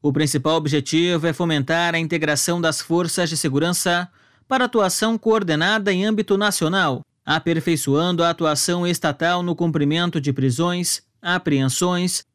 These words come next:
expedição de medidas protetivas de urgência e ações educativas de prevenção. Paralelamente à Operação Átria,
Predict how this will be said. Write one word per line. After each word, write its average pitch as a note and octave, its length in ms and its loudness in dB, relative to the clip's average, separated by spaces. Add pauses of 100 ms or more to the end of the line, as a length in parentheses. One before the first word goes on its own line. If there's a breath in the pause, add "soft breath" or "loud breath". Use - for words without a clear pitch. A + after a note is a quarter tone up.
expedição A#3 640 0
de G#3 100 0
medidas G3+ 440 0
protetivas G3+ 800 0
de E3 100 0
urgência C#3+ 680 0 (360 soft breath)
e C#3 100 2
ações F3 560 0
educativas G#3+ 880 0
de A3 100 -2
prevenção. F#3+ 840 0 (240)
Paralelamente D#3+ 1040 0
à E3+ 60 2
Operação D#3+ 520 0
Átria, F3 540 0